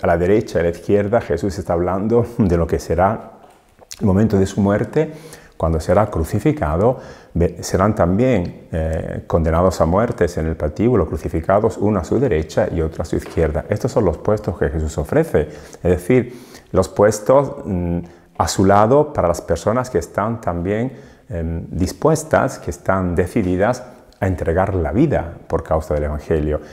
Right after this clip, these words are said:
Y de este motivo, por este motivo, Jesús dice que están ya preparados, es decir, para los que hagan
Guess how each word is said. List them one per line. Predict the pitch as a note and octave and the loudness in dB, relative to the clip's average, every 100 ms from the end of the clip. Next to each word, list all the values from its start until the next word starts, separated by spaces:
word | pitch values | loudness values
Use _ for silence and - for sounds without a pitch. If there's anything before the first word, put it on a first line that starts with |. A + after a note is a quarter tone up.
| - - | -20 -6
Y | E2+ E2+ | -2 2
de | D#2 | 2
este | F2 - | 2 2
motivo, | G2 F#2 E2+ F#2 B2 B2 | 2 2 0 2 2 2
por | D#2 | -4
este | D#2 - | -4 -4
motivo, | F2+ F#2+ F#2 A2 | -4 -2 0 0
Jesús | - F2+ F#2+ | 0 -4 -2
dice | C#3+ | 0
que | C3+ | -2
están | F2 - G2 C3 - - | -4 -2 -4 -4 -10 -14
ya | F2 F2+ A#2 - - | -2 0 0 -4 -8
preparados, | - F2+ - D#2+ B2 | -2 -2 0 0 0
es | F2 | 0
decir, | C3 B2+ | 0 0
para | F2+ | -2
los | D#2+ - | -2 -6
que | - D#2+ - - | -6 -6 -6 -6
hagan | C3+ B2+ E2+ D#2+ | -4 -2 -4 -6